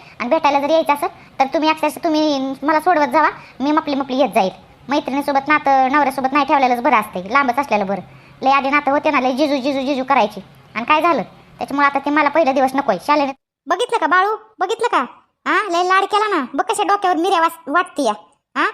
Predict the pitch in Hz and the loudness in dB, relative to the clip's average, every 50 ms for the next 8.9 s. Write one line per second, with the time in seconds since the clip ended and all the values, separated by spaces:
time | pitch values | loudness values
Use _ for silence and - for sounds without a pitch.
0 | - - _ _ _ _ 359 381 392 359 427 403 339 415 427 415 - 466 453 466 | -6 -16 _ _ _ _ 0 0 2 2 2 0 0 0 0 0 0 0 0 0
1 | 494 466 359 349 - 302 277 339 330 330 339 349 302 - 320 311 311 339 330 311 | 0 0 0 0 0 -2 0 0 0 0 0 -2 0 0 -2 0 2 0 2 2
2 | 320 311 302 302 302 294 302 277 285 285 - _ _ _ _ - 359 - 349 339 | 2 0 0 0 0 -2 -2 -4 -4 -4 -8 _ _ _ _ -8 -2 -2 0 2
3 | - 294 294 392 330 339 - 302 370 359 415 370 370 359 359 349 370 - 349 320 | 2 0 0 0 -2 -2 0 0 0 2 2 0 0 0 0 -2 -2 -2 -2 -2
4 | 320 294 294 - 311 320 277 330 320 330 311 294 294 339 - - _ _ _ _ | -4 -4 -2 -2 -2 2 2 2 2 2 0 -2 -2 -4 -6 -14 _ _ _ _
5 | - 330 381 349 415 427 427 440 440 - 466 415 440 466 453 415 427 466 494 466 | -2 0 0 2 2 2 0 0 0 0 -2 -2 0 0 0 0 0 0 0 0
6 | - - 381 403 415 403 415 403 - 403 - 392 392 415 415 415 415 381 359 349 | -2 -2 -2 -2 -2 -2 -2 -2 -4 -2 0 2 2 2 0 0 0 0 0 2
7 | 370 403 415 415 403 392 440 440 427 349 285 285 269 247 - _ _ _ _ 311 | 2 2 2 0 0 -2 -2 -2 -2 -2 -2 -4 -4 -6 -8 _ _ _ _ -4
8 | 330 359 370 - 381 349 403 415 392 349 359 359 349 302 320 302 247 | -4 -2 0 -2 0 0 2 2 2 2 2 2 2 2 2 0 0